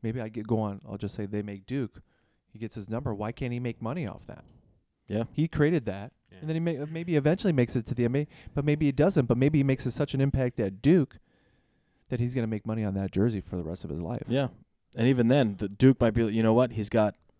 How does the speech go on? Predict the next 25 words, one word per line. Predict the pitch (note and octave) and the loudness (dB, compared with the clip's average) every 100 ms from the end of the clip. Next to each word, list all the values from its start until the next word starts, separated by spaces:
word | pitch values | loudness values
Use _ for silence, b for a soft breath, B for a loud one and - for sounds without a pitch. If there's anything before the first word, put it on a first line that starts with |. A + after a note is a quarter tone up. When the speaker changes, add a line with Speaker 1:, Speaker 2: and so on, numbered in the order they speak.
| - | -20
Speaker 2:
just | - G#2+ | -14 -6
say | G#2+ | -4
he's | G2 | -2
got | G2 G2 | -2 0
a | |
million | G2 G2+ G2+ G2+ | 0 2 2 0
followers. | - F#2+ G2 A#2 C3+ - _ _ _ _ _ _ _ - _ _ _ _ _ _ _ _ - - - - - | -2 -2 4 4 2 -4 _ _ _ _ _ _ _ -20 _ _ _ _ _ _ _ _ -20 -20 -20 -20 -20
What | - A2+ | 2 4
if | B2 - - - - - - - _ _ _ | 4 0 -12 -20 -20 -20 -20 -20 _ _ _
two | - B2 | -4 0
percent | B2 G#2+ - A2 G#2 - | 2 2 2 -2 -2 -6
of | G2+ F#2+ G2+ | -10 -8 -4
the, | G#2 G2+ | -2 -2
Speaker 1:
Yeah, | F3 B3 | -2 -2
Speaker 2:
of | |
his | G#2 | 0
Speaker 1:
that's | - | 2
what | A2+ | 2
I'm | |
Speaker 2:
followers | A2 A#2+ G#2 | 6 6 6
eventually | G2+ F#2+ A2+ A2 A#2 | 0 0 0 2 0
become | G#2+ A2 G#2+ G#2 G2+ F#2+ - _ _ _ _ _ _ _ - | 0 0 2 2 2 -4 -10 _ _ _ _ _ _ _ 4
Duke | A2+ - | 4 4
students? | - E2+ D2+ - - | -6 -6 -8 -14 -2
Speaker 1:
Yeah. | E3+ F#3 | 2 2